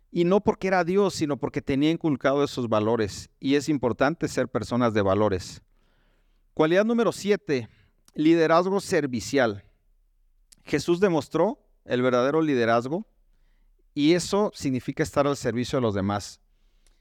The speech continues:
En este tiempo hemos cambiado la definición de liderazgo y hay muchos líderes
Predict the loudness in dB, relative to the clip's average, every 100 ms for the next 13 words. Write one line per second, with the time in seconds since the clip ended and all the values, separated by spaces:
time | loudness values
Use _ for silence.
0 | _ _ _ -20 _ -2 -2 -2 0 2
1 | 2 2 0 -4 -6 -4 0 2 4 4
2 | 2 0 -2 -4 -2 -2 0 0 2 2
3 | 2 0 -2 -2 -2 -4 -4 -4 -2 -2
4 | 0 2 2 2 -2 -8 -14